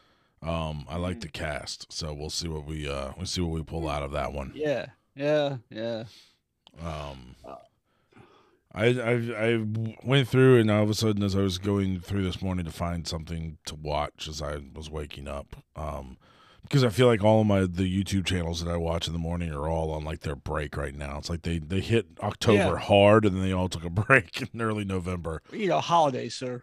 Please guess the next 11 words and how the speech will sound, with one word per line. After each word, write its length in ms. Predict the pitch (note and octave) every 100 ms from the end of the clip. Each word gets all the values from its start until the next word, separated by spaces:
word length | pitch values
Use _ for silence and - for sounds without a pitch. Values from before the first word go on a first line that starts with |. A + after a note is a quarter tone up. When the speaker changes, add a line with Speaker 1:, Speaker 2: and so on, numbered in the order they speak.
| _
Speaker 1:
I 80 | C3
don't, 220 | C3 A#2 -
I 80 |
don't 160 | A2+ G#2
blame 240 | F2+ F2+
'em 160 | D#2 C#2+ -
at 100 | F#2+
all. 340 | G2 D#2+ C#2+ C#2+
I 40 | F#2+
really 260 | G#2 F#2
don't. 260 | D#2+ C2+